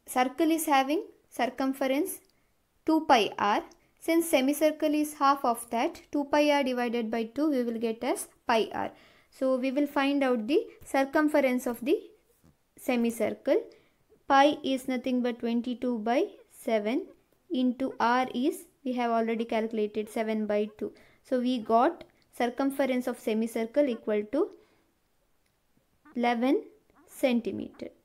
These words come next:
because seven is given in centimeters. So circumference will be equal to eleven centimeter. And in the scale of the map, it is given that one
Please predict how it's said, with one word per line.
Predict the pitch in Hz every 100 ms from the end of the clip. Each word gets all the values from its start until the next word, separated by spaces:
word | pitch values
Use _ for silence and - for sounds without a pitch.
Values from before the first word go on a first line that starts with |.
| -
because | 240 262 277
seven | 262 247 254
is | 247 247
given | 220 233 226
in | 226
centimeters. | 226 208 208 208 214 330 370 - _
So | -
circumference | 254 247 254 254 262 240 233
will | 226
be | 226
equal | 220 226 220
to | 214 370 - - _ _ -
eleven | 233 214 277 - - _
centimeter. | - 269 226 185 190 190 - - _ _ _ _ _ _ _ _ _ _ _ _ -
And | 277 277
in | 269 311
the | 339
scale | - 320 330
of | 330 330
the |
map, | 254 214 294 262
it | 240
is | 233
given | 240 247 240
that | 226 226
one | 233 269 359